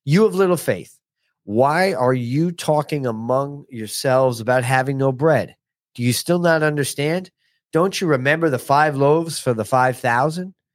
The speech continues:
How many basketfuls you gathered? Or the seven loaves for the four thousand, and how many basketfuls you gathered?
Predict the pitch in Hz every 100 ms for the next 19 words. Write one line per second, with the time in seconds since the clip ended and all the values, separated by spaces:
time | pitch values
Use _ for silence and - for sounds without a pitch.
0 | _ _ _ 143 151 139 101 120 131 -
1 | 156 - 175 185 190 - 170 156 160 160
2 | 175 196 202 _ _ _ _ 131 120 113
3 | - 170 170 180 175 180 202 190 - 135
4 | 117 - 143 156 165 170 175 175 202 196
5 | 117 110 139 156 156 139 120 131 143 -
6 | 143 - 151 139 123 117 117 120 139 190